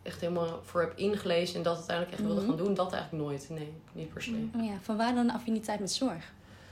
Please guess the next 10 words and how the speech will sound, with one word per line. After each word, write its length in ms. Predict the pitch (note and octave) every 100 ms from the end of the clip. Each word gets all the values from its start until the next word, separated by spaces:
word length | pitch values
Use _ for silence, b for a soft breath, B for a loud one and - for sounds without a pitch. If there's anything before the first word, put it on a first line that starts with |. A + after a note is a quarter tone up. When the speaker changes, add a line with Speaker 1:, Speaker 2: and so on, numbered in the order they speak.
| B B B B B B -
Speaker 1:
Ehm, 1160 | A#3 A#3 A#3+ A#3+ A#3+ A#3+ A#3+ A#3+ A#3+ B3 B3 A#3+ -
nou, 480 | A3 A3+ B3 B3+ B3 - - - - - - -
ik 140 | G#3+ G#3
wilde 260 | A#3+ A#3 -
eigenlijk 420 | A3 C#4+ C4 A#3+
heel 260 | F#3+ A3 B3
graag 480 | - G#3+ G#3+ - -
een 100 | G3
studie 360 | - G3+ G3+
doen 480 | F#3+ F3+ F3 E3 E3